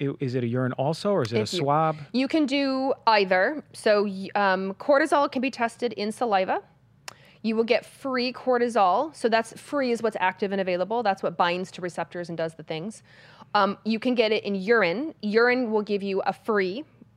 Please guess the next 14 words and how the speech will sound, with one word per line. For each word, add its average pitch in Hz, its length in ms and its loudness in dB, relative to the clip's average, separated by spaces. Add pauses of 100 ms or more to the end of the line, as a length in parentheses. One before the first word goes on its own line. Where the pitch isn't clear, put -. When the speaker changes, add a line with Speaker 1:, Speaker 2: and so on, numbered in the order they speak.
(160)
Speaker 2:
or, 269 580 4
and 202 380 -2 (100)
it 220 140 0
will 220 100 2
give 202 180 -4
you 208 280 -4
production 196 640 -2
as 165 160 -10
well. - 320 -6 (500)
So 220 140 -2
how 254 220 2
much 269 220 2
are 262 60 2
you 220 280 -4